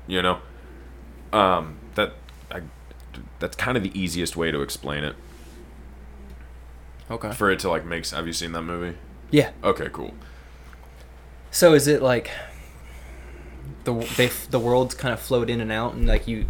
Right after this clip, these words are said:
Speaker 2: can get sucked into them? Or,
Speaker 1: No. No, I can,
Speaker 2: or do they
Speaker 1: like,
Speaker 2: fold in and out
Speaker 1: so,
Speaker 2: of themselves?
Speaker 1: l-, if this is a dream, right?
Speaker 2: Yeah.
Speaker 1: You know, right now, this room, and I wanna be somewhere different, I can, like,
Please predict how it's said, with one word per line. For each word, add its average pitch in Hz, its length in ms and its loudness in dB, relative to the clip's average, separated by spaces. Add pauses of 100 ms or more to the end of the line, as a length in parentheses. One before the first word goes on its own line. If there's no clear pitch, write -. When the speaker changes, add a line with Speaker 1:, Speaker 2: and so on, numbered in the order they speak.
Speaker 2:
can 113 160 0
get 104 160 0
sucked 113 320 0
into 120 160 2
them? 214 360 0
Or, 135 140 6
Speaker 1:
No. 135 340 12 (280)
No, 104 300 8
I 101 140 8
can, 131 160 6
Speaker 2:
or 127 40 8
do 123 80 8
they 120 140 10
Speaker 1:
like, - 100 -6
Speaker 2:
fold 135 320 6
in 123 280 0 (160)
and 123 200 -2
out 113 160 6
Speaker 1:
so, 104 200 12
Speaker 2:
of 85 80 8
themselves? - 580 2
Speaker 1:
l-, 107 140 6 (180)
if 101 220 6
this 117 180 8
is 110 140 4
a 110 80 4
dream, 82 340 -2 (240)
right? 78 260 2 (280)
Speaker 2:
Yeah. 113 100 4
Speaker 1:
You 90 60 6
know, 76 220 4 (120)
right 80 220 4
now, 67 240 0 (220)
this - 200 -2
room, 73 220 -4 (920)
and 85 120 0
I 90 180 6
wanna 101 240 6
be 90 160 2
somewhere 80 360 2
different, 73 520 -2 (1300)
I 90 140 8
can, 85 200 -2
like, 82 300 2